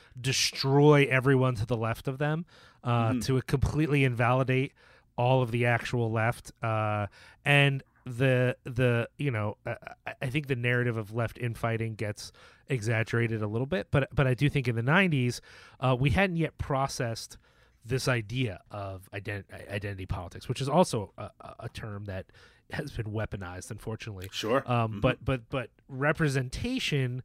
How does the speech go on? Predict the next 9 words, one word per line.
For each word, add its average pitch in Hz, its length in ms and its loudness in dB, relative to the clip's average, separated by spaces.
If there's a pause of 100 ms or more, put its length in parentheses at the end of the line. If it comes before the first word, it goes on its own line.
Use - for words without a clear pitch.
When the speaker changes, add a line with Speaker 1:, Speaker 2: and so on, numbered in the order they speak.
(400)
Speaker 1:
became 131 720 -4
more 147 340 0
important 123 720 -6 (160)
in 120 160 -6
some 139 280 -4
places 120 420 -4
than 117 240 -8
actual 107 520 -10
justice. 156 600 -4